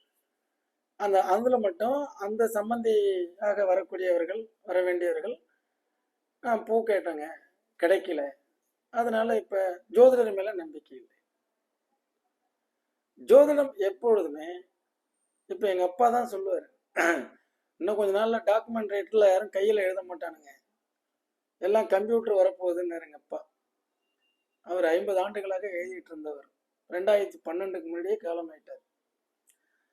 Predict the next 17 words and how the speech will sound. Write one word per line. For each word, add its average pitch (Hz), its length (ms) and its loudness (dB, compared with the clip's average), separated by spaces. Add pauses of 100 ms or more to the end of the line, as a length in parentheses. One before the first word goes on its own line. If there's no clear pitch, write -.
(720)
அப்ப - 260 -2
வரும்பொழுது 220 540 2 (720)
அந்த 190 180 -2 (180)
என்ன 247 100 -2 (100)
சொன்னாருன்னு 202 380 -4
கேட்டீங்கன்னா, 165 400 -6 (720)
இது 196 100 2 (120)
கம்ப்யூட்டர்ல 254 560 -2
எழுதுறது 208 360 -2 (100)
வந்து 349 200 -8 (1200)
கையில 269 320 4 (100)
எழுதுனாலதான் 233 680 0
கோர்ட்ல 220 420 -2
சாட்சி 196 440 -4
செல்லும், 165 300 -6 (1080)
கம்ப்யூட்டர் 247 560 -2
செல்லாதுன்னு 180 920 -2